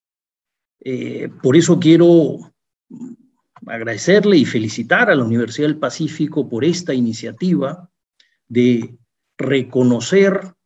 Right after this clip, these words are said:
eh, los méritos profesionales de Renzo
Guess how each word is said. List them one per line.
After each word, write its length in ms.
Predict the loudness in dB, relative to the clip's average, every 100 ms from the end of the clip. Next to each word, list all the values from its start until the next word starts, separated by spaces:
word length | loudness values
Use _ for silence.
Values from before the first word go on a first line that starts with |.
| _ _
eh, 280 | -14 -12 -10
los 260 | -6 -6 -2
méritos 920 | 2 4 4 0 -6 -8 -10 -20 _ _ _
profesionales 800 | -10 -8 -6 -4 0 4 4 2
de 100 | 0
Renzo 720 | -2 0 -2 -2 -4 -4 -6